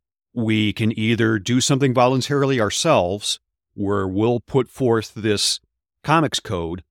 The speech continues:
that we're not going to depict women like this, we're not gonna draw women like this, we're not gonna show this, you know, drug use and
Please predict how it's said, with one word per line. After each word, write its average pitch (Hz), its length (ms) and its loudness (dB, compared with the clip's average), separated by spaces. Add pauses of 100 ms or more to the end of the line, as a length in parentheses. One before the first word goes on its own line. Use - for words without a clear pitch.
(260)
that 104 260 -6
we're 98 120 -4
not 101 200 -2
going 110 320 2
to 110 180 0
depict 101 380 -2
women 110 300 2
like 107 260 0
this, 104 300 0
we're 101 80 -2
not 92 80 -4
gonna 82 160 -6
draw 107 320 2
women 107 240 2
like 98 260 -2
this, 95 300 -2
we're 95 80 -4
not 92 140 -4
gonna 90 140 -2
show 95 280 0
this, 101 420 0
you 98 100 -6
know, 85 120 -4
drug 98 340 0
use 101 340 0
and 92 220 0